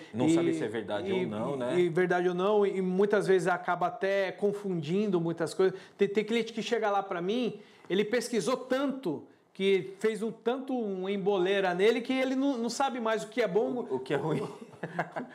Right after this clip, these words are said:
Speaker 2: O que é ruim. Então você tem hoje c-, canais específicos aí que é, é, são, são especializados nisso, que, que vai trazer aí pra você bastante, bastante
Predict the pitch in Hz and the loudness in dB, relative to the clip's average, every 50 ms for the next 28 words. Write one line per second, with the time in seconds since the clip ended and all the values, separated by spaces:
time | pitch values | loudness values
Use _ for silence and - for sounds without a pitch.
0 | - - - 202 202 226 247 226 214 208 208 - - - - 202 233 240 240 233 | -14 -6 -4 -2 0 0 0 0 0 -2 -4 -8 -6 -4 -2 0 2 2 2 0
1 | 247 247 254 247 254 240 240 233 220 226 220 - 214 202 - - - 233 233 226 | 0 -2 0 0 0 2 2 2 0 -2 -4 -8 -12 -16 -8 -4 -2 -2 0 0
2 | 220 214 214 190 175 175 - - 240 220 220 - 226 220 202 - - - 160 165 | 0 0 0 0 -4 -6 -4 -4 -4 -4 -2 -4 -4 -6 -6 -6 -6 -2 -2 0
3 | 170 175 196 190 196 - 214 214 208 196 165 160 160 156 151 151 156 156 151 147 | 0 0 -2 -2 -4 -6 -4 -2 0 2 2 2 2 2 2 2 2 4 4 4
4 | 143 139 135 131 131 127 127 123 117 - - - - - 127 127 - - - 170 | 2 2 0 -2 -2 -2 -2 -2 -4 -8 -14 -20 -8 -4 -4 -4 -2 -2 -2 0
5 | 165 170 175 175 175 170 170 165 156 151 143 135 127 123 - - _ _ - - | 0 0 -2 -2 -2 -2 -2 -2 -2 -4 -4 -6 -8 -12 -14 -20 _ _ -14 -12
6 | - - 156 151 156 156 151 151 151 151 - - - 196 180 165 - 202 202 202 | -4 0 2 2 2 2 0 0 0 -2 -2 -2 0 0 0 2 0 0 0 -2
7 | 196 160 147 156 156 165 160 156 147 147 151 156 170 165 - - - 247 240 - | -2 0 2 2 2 2 0 -2 -4 -4 -4 -4 -4 -4 -6 -6 -6 -6 -4 -4
8 | - 202 190 196 190 196 196 185 160 139 147 156 156 151 151 160 156 165 160 151 | -4 -2 -2 -2 -2 -2 -4 -4 -4 -4 -2 -2 0 0 -2 -2 -2 -2 -2 -2
9 | 147 143 - - 156 156 165 165 165 - - - - - _ 143 143 151 147 - | -2 -4 -4 -4 -2 -2 -2 -2 -4 -8 -18 -20 -20 -18 _ -2 -2 -2 -2 -4
10 | - - 160 165 165 165 - - 185 180 175 175 170 165 156 147 143 135 123 113 | -4 -4 -4 -4 -4 -8 -8 -6 -4 -2 -2 0 2 2 2 2 2 0 -2 -4
11 | 113 - _ - - _ _ _ _ - 127 127 123 - - - 143 147 147 - | -6 -10 _ -20 -20 _ _ _ _ -8 -6 -6 -6 -4 -4 -4 -2 -2 -4 -6
12 | - - | -4 -2